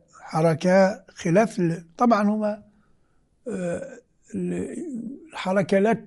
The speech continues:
تض-، لا تقابل الت-، الثبات،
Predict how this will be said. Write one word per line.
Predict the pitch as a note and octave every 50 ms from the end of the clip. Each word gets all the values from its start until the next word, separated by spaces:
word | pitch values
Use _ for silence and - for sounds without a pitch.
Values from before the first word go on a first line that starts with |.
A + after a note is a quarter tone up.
| - _ _ _ -
تض-، | - F3+ E3+ D#3 D#3 F3+ -
لا | - E3+ E3+ F#3+ G3+
تقابل | F3 - - - E3+ E3 E3+ - F#3 G3 F#3 D#3+ E3+ E3+ D#3+ D#3+
الت-، | D#3+ D3+ - G3+ D3 - - - D#3 D3+ - - -
الثبات، | D#3 - - - D3+ C#3 C3+ C#3 C3